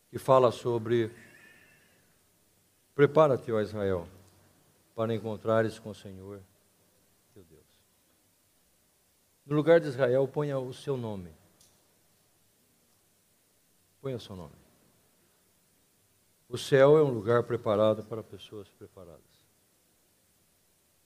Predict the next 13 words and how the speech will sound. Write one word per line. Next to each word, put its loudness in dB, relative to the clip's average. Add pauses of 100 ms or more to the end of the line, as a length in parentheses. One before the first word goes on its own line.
(500)
E -2
eu 6
pergunto 0
nesta -2
manhã -10 (240)
ainda: -14 (1600)
você -4
está -2
preparado? -12 (2250)
Eu 2
acredito -10
que -20
sim. -20